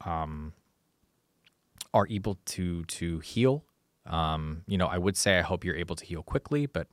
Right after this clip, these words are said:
<laughs> being a relationship coach, I know that it takes time, and it is on your time, um, and there is no rushing it. But just know that you will be okay. And if you need help, if you need somebody to talk to,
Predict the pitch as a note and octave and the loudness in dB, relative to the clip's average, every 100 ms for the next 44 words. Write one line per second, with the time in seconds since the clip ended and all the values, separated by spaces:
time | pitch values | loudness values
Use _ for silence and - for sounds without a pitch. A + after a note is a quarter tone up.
0 | - - - - - - A2 G#2+ F#2+ F#2 | -4 0 0 -2 -20 2 6 6 6 4
1 | F2+ - F2+ - - C3 - F2+ F2 E2+ | 2 0 -4 -4 2 2 4 0 0 0
2 | - - E2+ - - _ _ - A#2 A2+ | -4 -6 -8 -8 -10 _ _ 2 6 6
3 | A#2+ - - - F#2+ F#2 F2+ E2+ E2 E2+ | 4 -2 -12 -6 2 4 4 2 0 4
4 | G2 F#2+ - F2 E2+ D#2+ E2 - D#2+ D#2 | 6 6 4 2 4 2 0 -4 -2 -2
5 | D#2 D#2 F2 E2 E2 D#2+ E2+ E2 D2+ - | -4 -8 -4 0 0 2 0 2 0 -2
6 | D2+ - - - - - - - G2 - | -4 -10 -14 -18 -18 -20 -4 8 8 8
7 | _ - F2+ - G#2+ C3 B2+ D#2+ E2 C3 | _ -2 0 4 6 10 10 8 2 -2
8 | _ _ _ - D#2+ E2 F2+ F2 F2+ F2 | _ _ _ 0 2 2 -4 2 6 6
9 | F2+ F#2 _ _ - E2+ E2 - _ _ | 4 -2 _ _ -2 -2 -2 -6 _ _
10 | - E2 D#2 D#2 _ _ _ - F2 D2 | -4 0 0 -4 _ _ _ -4 -2 -2
11 | D#2 - - D#2+ D#2 - D2+ - - A#2+ | -8 -18 -14 -10 -10 -10 -10 -8 4 6
12 | B2 - - - F#2 - D#2+ F#2+ A2 A2+ | 6 0 -20 -12 -12 -10 -4 -2 0 0
13 | A2 G#2+ - - G2+ F#2 - F2+ | 0 0 -4 -2 2 2 2 0